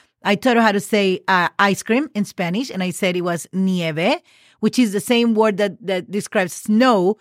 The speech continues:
in Spanish. You say the snow that falls from the sky, nieve,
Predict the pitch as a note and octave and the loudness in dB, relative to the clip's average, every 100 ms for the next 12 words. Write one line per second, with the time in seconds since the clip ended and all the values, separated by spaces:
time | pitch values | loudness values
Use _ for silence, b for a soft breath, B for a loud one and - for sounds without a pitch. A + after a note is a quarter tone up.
0 | _ - B3 - F3 E3+ A3+ - b b | _ 0 0 0 -4 -2 -4 -6 b b
1 | b b F#3+ B3 B3+ A#3 A3 A3 - F3+ | b b 0 0 2 2 2 2 -2 -4
2 | G3+ F#3+ G#3 A#3 D4 A#3+ A#3+ B3 A#3 - | -2 -2 0 2 2 0 -2 -2 -2 -2
3 | A#3 G#3 - A#3 F#3+ G#3 G#3+ A3 G3 F3+ | -6 -4 0 2 2 0 0 0 0 0
4 | C#4 | -2